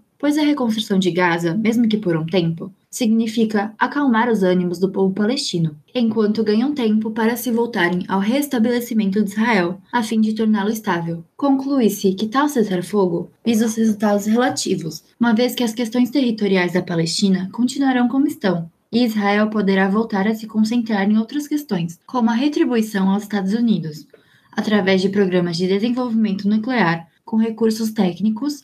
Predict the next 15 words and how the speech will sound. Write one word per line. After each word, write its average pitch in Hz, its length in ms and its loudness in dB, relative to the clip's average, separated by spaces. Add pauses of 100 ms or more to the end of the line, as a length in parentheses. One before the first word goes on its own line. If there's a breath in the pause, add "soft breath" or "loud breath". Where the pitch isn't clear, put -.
humanos 208 460 2
e 226 60 2
massivos 214 640 0
especializados, 247 1040 -4
além 240 320 0
de 226 100 0
ser 226 220 -2
um 226 100 0
ótimo 220 380 -2
parceiro 233 400 -2
estratégico 202 840 -4 (100)
em 190 120 0
questões 190 400 0
de 180 200 -2
geopolítica 214 840 -2